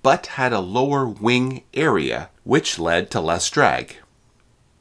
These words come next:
They mounted the wing very high on the shoulder of the fuselage for maximum space for bomb stowage and easy loading. The plane was given four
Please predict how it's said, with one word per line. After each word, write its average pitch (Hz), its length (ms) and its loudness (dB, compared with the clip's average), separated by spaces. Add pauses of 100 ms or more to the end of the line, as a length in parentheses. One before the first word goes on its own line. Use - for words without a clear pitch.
They 127 120 4
mounted 139 380 4
the 127 80 4
wing 135 260 2
very 151 300 4
high 120 420 4
on 92 140 -2
the 92 80 -4
shoulder 104 580 2
of 85 300 -4
the 87 340 -4
fuselage 78 760 -2
for - 200 -6
maximum 131 640 2
space - 560 0
for 95 160 -4
bomb 107 540 2
stowage 110 600 0
and 69 200 -4
easy 104 300 -2
loading. 80 480 -2 (840)
The - 80 -6
plane 131 340 4
was 120 120 -2
given 117 300 2
four 104 640 4